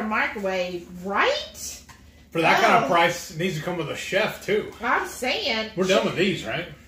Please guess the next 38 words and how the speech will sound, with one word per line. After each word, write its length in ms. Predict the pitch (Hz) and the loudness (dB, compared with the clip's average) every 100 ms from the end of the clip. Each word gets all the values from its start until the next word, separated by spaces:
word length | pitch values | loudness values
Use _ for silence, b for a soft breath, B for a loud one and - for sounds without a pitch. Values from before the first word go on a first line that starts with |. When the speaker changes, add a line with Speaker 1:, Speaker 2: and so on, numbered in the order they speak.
| - | -16
Speaker 1:
Yes. 600 | - 240 - - - - b b b | -4 -4 -4 -8 -14 -16 b b b
Shauna 340 | 269 269 277 | -2 0 0
said, 340 | - 247 220 - | 0 0 0 -2
"Renee, 400 | 233 254 262 214 | -2 0 0 0
what 140 | 277 339 | -2 -2
is 180 | 349 | -6
it 80 | 339 | -8
to 60 | 220 | -8
keep 300 | 220 311 - | -10 -10 -10
seeing 340 | - 294 262 | -8 -8 -8
Squid 380 | 220 - 269 285 | -8 -6 -4 -2
Games, 380 | 214 208 202 202 | -2 -2 -2 -4
this 280 | 202 262 269 | 0 0 0
and 160 | 220 | -4
that? 300 | 220 226 190 - | -2 0 -2 -4
Apparently, 500 | 269 359 392 381 330 | -4 -4 -4 -6 -6
it's 140 | 302 233 | -4 -4
an 120 | 202 | -4
amazing 680 | 196 214 269 311 311 311 294 | -4 -2 -2 -2 -6 -10 -10
show." 580 | - 311 220 170 151 - | -6 0 0 0 -6 -4
Speaker 2:
What, 280 | 143 233 214 | 4 4 6
what, 240 | 226 196 | 4 4
what, 380 | 202 214 190 139 | 4 4 4 0
what, 180 | 160 180 | 0 4
uh, 260 | 175 143 - - | 4 4 -2 -4
platform 460 | 196 220 - 175 | 0 0 2 0
is 80 | 139 | 2
that 140 | 135 135 | 0 2
on? 60 | |
Speaker 1:
Netflix, 800 | 277 - - 202 - - - - - - | 2 0 -2 -4 -4 -10 -20 -20 -20 -14
I 60 | 190 | -10
believe. 240 | 190 185 | -4 -2
Speaker 2:
All 100 | 214 | 0
right. 300 | 196 180 208 | -2 -4 -6
Speaker 1:
Rihanna 160 | 240 254 | 0 6
Speaker 2:
'Cause 260 | 208 - | 6 6
Speaker 1:
said, 300 | - 302 285 | 2 2 2
"I 60 | 269 | 2